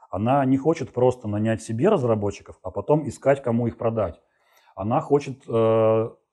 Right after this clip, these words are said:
сразу как бы всё. Она хочет найти новый проект, заключить с кем-то договор и под него набрать как бы уже целевых людей, сразу вывести его туда.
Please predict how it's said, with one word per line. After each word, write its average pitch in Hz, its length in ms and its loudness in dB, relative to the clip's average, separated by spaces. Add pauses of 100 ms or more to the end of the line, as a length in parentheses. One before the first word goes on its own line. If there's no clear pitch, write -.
(160)
сразу 117 500 2
как 92 180 -8
бы 90 100 -6
всё. 98 320 -4
Она 104 180 -4
хочет 123 420 -4
найти 113 400 -2
новый 120 300 2
проект, 131 360 2
заключить 107 500 -6
с - 40 -20
кем-то 110 260 -6
договор 113 600 0 (260)
и 123 100 0
под 127 200 2
него 135 260 6
набрать 143 400 6
как 120 160 -6
бы 107 100 -2
уже 113 220 2
целевых 113 460 -2
людей, 135 560 -2
сразу 135 440 2
вывести 120 440 0
его 107 180 0
туда. 101 440 -6